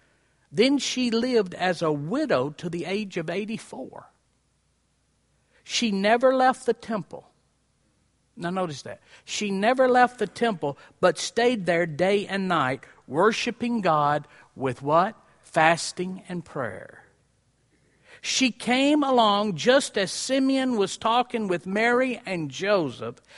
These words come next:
and she began praising God. She talked about the child to everyone who had been waiting expectantly for God to rescue Jerusalem. Now listen to me.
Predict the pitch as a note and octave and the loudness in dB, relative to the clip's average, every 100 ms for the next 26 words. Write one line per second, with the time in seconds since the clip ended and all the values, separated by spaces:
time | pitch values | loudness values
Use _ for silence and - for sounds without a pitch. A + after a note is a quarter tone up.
0 | - - F#3 F3+ - C4+ D4+ D#4 F#3 D3 | -20 -2 0 0 -2 2 4 6 6 6
1 | C3 G#2+ A#2 A#2 A2 - G#2+ G2 G2 - | 0 -2 -4 -4 -4 -10 -14 -14 -14 -16
2 | - _ _ _ _ _ _ _ _ _ | -20 _ _ _ _ _ _ _ _ _
3 | - - A#3+ - A#3 B3+ - G3 G3+ G#3 | -8 -2 -2 2 4 4 4 4 6 4
4 | E3 - - A#3+ A#3+ B3 - F#3 - A#3+ | 0 -4 -2 2 4 2 0 -4 -2 2
5 | C4 F3 C#3 B2+ B2+ C3 C3+ - - F#3+ | 4 4 0 -2 -2 -2 -6 -12 -2 2
6 | F3+ D#3+ D3 D3+ C#3+ C#3 C#3+ F3+ G#3 G#3+ | 4 4 4 2 2 0 0 2 0 -2
7 | A3 F#3 - - - G3+ - C#3+ C3 A#2 | -4 -6 -10 -12 -4 -4 -4 -10 -10 -10
8 | A#2 - - - D#3+ A#2+ A#2+ D3+ B2+ G#2+ | -10 -14 -20 -8 -6 -6 -2 0 0 -4
9 | G#2+ A2+ A2+ A2+ - A#2+ G#2+ A2+ A#2+ A#2 | -10 -10 -10 -12 -14 -14 -14 -14 -14 -14
10 | A2 A2+ - _ _ _ _ _ _ _ | -14 -18 -20 _ _ _ _ _ _ _
11 | _ _ _ _ _ _ _ _ _ _ | _ _ _ _ _ _ _ _ _ _
12 | _ _ C#3+ D#3 D3+ - - - | _ _ -10 -8 -8 -14 -18 -20